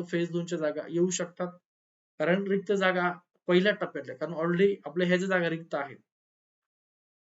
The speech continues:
अकरा हजार पंच्याऐंशी मधल्याच, त्या जागाच इकडे तुमच्या फेज दोन मध्ये घेणार आहेत काही राहिलेल्या. चला,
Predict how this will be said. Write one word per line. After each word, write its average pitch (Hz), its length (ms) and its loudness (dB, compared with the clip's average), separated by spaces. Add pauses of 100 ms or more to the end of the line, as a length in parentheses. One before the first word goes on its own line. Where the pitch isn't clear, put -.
अकरा 170 260 -2
हजार 170 160 4
पंच्याऐंशी 180 460 2
मधल्याच, 156 460 -2 (600)
त्या 170 120 2
जागाच 139 460 -4 (380)
इकडे 156 240 -8
तुमच्या 156 240 -6 (120)
फेज 160 180 -2
दोन 151 160 -4
मध्ये 147 180 -4
घेणार 131 280 -6
आहेत 131 160 -6
काही 139 160 -4
राहिलेल्या. 117 420 -6
चला, - 160 -14